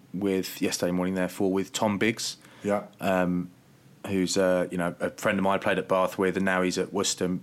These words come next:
Speaker 1: had a horrible injury, actually, for a while. But he was talk-, I mean, he's in unbelievable nick. I mean,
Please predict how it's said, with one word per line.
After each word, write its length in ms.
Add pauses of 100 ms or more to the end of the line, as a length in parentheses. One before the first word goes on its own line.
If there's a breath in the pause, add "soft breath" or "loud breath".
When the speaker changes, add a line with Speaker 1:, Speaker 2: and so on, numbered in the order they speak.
(140)
Speaker 1:
had 140
a 80
horrible 320
injury, 260
actually, 280
for 100
a 60
while. 280 (600 loud breath)
But 280
he 120
was 120
talk-, 240
I 40
mean, 120
he's 200
in 300
unbelievable 760
nick. 340
I 100
mean, 360